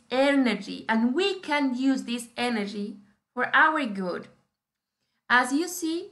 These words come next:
the decree, through the decree, your throw,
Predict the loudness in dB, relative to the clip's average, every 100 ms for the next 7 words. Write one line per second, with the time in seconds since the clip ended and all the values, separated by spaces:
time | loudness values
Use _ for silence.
0 | -6 -4 -2 -4 -4 -4 -2 -4 -12 _
1 | _ _ -4 -2 -2 -2 -6 -4 -4 -2
2 | 0 0 0 -4 -6 0 4 6 6 2
3 | -2 -8